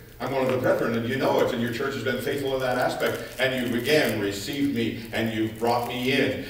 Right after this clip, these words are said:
and you've, you've, uh, uh, been very gracious to us. You've not compared me with other people.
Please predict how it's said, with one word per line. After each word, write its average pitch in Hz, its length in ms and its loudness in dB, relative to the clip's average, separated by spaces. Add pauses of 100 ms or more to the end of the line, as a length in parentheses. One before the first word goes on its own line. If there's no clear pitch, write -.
and 117 200 0
you've, 113 400 -4
you've, 123 300 0
uh, - 20 4 (400)
uh, 127 880 0
been 131 260 2
very 117 460 2
gracious - 640 2
to 147 200 2
us. - 720 -4 (880)
You've 120 220 -6
not 135 260 0
compared 143 460 0
me 139 100 -2
with 139 140 0
other 143 180 0
people. - 500 -4